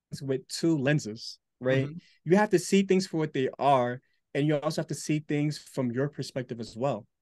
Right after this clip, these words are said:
Speaker 1: right? So when it comes to me working at the companies that I work for, right, I see how things operate. I see how people move and things of that nature. But then let me put my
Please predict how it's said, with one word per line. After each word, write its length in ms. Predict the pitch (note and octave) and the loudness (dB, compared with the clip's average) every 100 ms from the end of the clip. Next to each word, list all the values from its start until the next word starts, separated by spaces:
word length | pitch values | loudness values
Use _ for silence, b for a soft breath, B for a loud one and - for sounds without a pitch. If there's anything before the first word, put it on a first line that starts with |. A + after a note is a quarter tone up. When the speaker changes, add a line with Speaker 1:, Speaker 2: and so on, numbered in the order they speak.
| _ - | _ -2
Speaker 1:
right? 320 | B2 C#3 - _ _ _ _ | 0 0 -2 _ _ _ _
So 720 | - C#3+ B2+ - C3+ C3 B2+ _ _ _ _ _ - | -4 0 0 0 0 0 0 _ _ _ _ _ -6
when 180 | C#3 | -2
it 60 | D3+ | -2
comes 300 | D3+ D#3+ E3 | 0 0 0
to 60 | D#3+ | 2
me 160 | D3+ | 2
working 560 | C#3+ C3 D3 D#3 D3+ D3 | 4 2 2 0 -2 -2
at 140 | C3+ | -4
the 60 | C#3+ | -8
companies 440 | - C#3+ D#3 C#3+ | -4 -4 -2 -2
that 100 | C3+ | -2
I 60 | C3 | -2
work 260 | B2 D#3+ D#3+ | 0 -2 -2
for, 180 | B2 | -4
right, 340 | A2+ B2 C3+ C#3 _ _ _ _ _ _ _ - | -2 -2 -4 -6 _ _ _ _ _ _ _ 0
I 180 | D3+ E3+ | 2 2
see 300 | - G3 G3 | 2 4 4
how 180 | F3 | 4
things 260 | D3+ D#3 C#3 | 2 0 0
operate. 640 | - B2 C3+ B2+ C3 C3+ C3+ b _ | -2 -4 -2 0 0 0 -4 b _
I 140 | - D3 | -2 -2
see 260 | D3+ F3 | 0 -2
how 180 | E3+ C#3+ | 2 0
people 380 | C3+ F#3+ D#3 D3 | 0 -2 0 0
move 580 | B2 B2+ C#3 C3 C3 - b b | 0 2 2 2 -2 -8 b b
and 100 | - | -2
things 160 | D3 | 0
of 40 | C3+ | 2
that 120 | C3 | 0
nature. 480 | B2+ F3 F3 C3 B2 b - | 2 0 2 -2 -4 b -6
But 140 | C#3 | 0
then 300 | F3 F#3 F#3+ - - | 4 6 4 -2 0
let 120 | C#3+ | 4
me 60 | |
put 200 | F3 F#3 | 4 4
my 420 | D3 C#3+ C#3 C3+ | 2 2 2 0